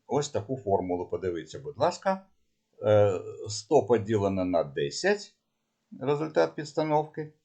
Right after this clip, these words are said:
А ця друга формула з мінус сто поділено на десять, а тут ми нуль підставляли, прошу пробачення, отут от нуль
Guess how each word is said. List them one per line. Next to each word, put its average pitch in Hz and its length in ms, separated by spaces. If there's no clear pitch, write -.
А 127 300
ця 165 280
друга 117 340
формула 208 760
з - 240
мінус 147 720
сто 139 340
поділено 107 580
на 101 160
десять, 196 540
а 107 140
тут 170 220
ми 156 120
нуль 92 200
підставляли, 90 800
прошу 104 340
пробачення, 135 600
отут 147 340
от 147 180
нуль 147 260